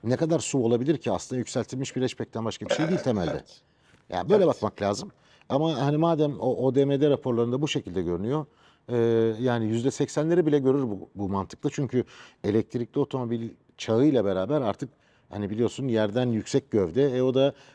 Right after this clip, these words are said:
Speaker 1: e, hatchback station arası işte ya da fastback'ler şu anda artık, e, daha fazla karşımıza çıkmaya başladı ki ileride daha da çok fastback otomobille karşılaşacağız. E, bunların hepsi suv olarak, e, O D M D'ye bildirilecek belli ki.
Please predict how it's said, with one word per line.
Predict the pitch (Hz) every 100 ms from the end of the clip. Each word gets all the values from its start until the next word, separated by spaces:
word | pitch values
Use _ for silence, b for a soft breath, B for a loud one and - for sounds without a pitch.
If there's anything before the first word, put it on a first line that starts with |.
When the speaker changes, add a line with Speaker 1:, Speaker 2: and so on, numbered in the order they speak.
| B 110
Speaker 1:
e, | 113 113 98 120
hatchback | 139 - 113
station | - 131 131 127
arası | 104 98 - 143 113
işte | - 120 117 b b _
ya | 104
da | 107
fastback'ler | - 135 - 107 - 92 87 -
şu | - 95
anda | 90 95 -
artık, | 92 - _ b b b -
e, | 98 95 87 78 76 78
daha | 101
fazla | 92 110 90
karşımıza | - 95 101 90
çıkmaya | - - 92
başladı | 90 - 127
ki | - 95
ileride | 85 98 104
daha | 95 95
da | 87
çok | 85 - b b b _
fastback | 117 98 - 95
otomobille | 90 98 92 90
karşılaşacağız. | 92 82 - 78 - 151 - b b -
E, | 139
bunların | 156 160
hepsi | 156 131
suv | -
olarak, | 156 110 95 - - b b _
e, | 107 101 101 95 -
O | 113 101
D | 113
M | 110
D'ye | 101 101
bildirilecek | 90 87 95 87 107 -
belli | 98 90 85
ki. | -